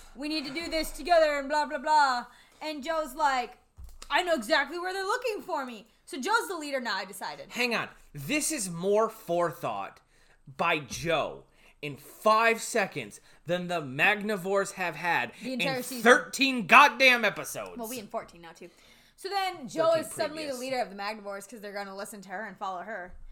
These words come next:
Speaker 1: And
Speaker 2: Is this better acting from Joe? Or is it just
Speaker 1: Mm.
Speaker 2: acting in general?
Speaker 1: It's acting in general.
Speaker 2: Okay, 'cause
Speaker 1: It's
Speaker 2: it's,
Speaker 1: still
Speaker 2: it
Speaker 1: bad.
Speaker 2: seems
Speaker 1: It's,
Speaker 2: better,
Speaker 1: it's,
Speaker 2: though.
Speaker 1: no, it's not.
Speaker 2: I see, 'cause she's doing a character,
Speaker 1: It's,
Speaker 2: and I can believe
Speaker 1: yeah,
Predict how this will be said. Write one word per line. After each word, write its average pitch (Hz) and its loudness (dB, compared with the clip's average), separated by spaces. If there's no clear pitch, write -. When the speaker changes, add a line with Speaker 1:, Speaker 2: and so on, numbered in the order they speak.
Speaker 1:
And 403 -6
Speaker 2:
Is 381 -2
this 302 -2
better 214 -2
acting 190 -8
from 233 -8
Joe? 254 -2
Or 185 0
is 185 -6
it 196 -4
just 196 -6
Speaker 1:
Mm. 269 -10
Speaker 2:
acting 220 -6
in 165 -8
general? 147 -6
Speaker 1:
It's 127 -10
acting 208 -6
in 220 -12
general. 180 -14
Speaker 2:
Okay, 175 -12
'cause 226 -4
Speaker 1:
It's 247 -8
Speaker 2:
it's, 196 -10
Speaker 1:
still 262 -2
Speaker 2:
it 208 0
Speaker 1:
bad. 190 0
Speaker 2:
seems 269 -6
Speaker 1:
It's, 196 -12
Speaker 2:
better, 202 4
Speaker 1:
it's, - 0
Speaker 2:
though. 135 0
Speaker 1:
no, 208 -2
it's 220 -12
not. 196 -6
Speaker 2:
I 226 -4
see, 185 -2
'cause 285 -4
she's 269 -4
doing 320 2
a 285 4
character, 180 2
Speaker 1:
It's, 233 -6
Speaker 2:
and 202 4
I 262 6
can 294 2
believe 220 0
Speaker 1:
yeah, 294 4